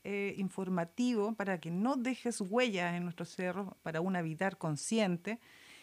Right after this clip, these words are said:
y luego llegaremos a hacer una linda clase de yoga. Pueden encontrar más información, el afiche ya está en sus redes sociales, Facebook e Instagram,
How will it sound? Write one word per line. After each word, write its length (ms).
y 160
luego 560
llegaremos 680
a 40
hacer 380
una 220
linda 680
clase 500
de 240
yoga. 340
Pueden 260
encontrar 320
más 160
información, 840
el 120
afiche 320
ya 120
está 200
en 60
sus 180
redes 220
sociales, 680
Facebook 540
e 120
Instagram, 720